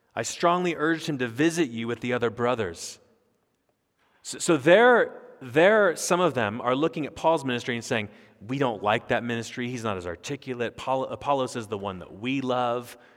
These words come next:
Apollos. Paul is so comfortable as a gospel worker,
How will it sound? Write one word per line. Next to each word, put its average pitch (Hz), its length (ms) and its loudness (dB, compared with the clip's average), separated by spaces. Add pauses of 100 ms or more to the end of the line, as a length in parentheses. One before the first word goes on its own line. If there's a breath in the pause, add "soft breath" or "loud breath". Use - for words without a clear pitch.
(360 soft breath)
Apollos. - 960 -6 (1040)
Paul 160 540 2
is 117 140 -6
so 170 280 -4
comfortable 147 800 -6
as 117 140 -6
a - 20 -6
gospel 110 480 -4
worker, 82 460 -8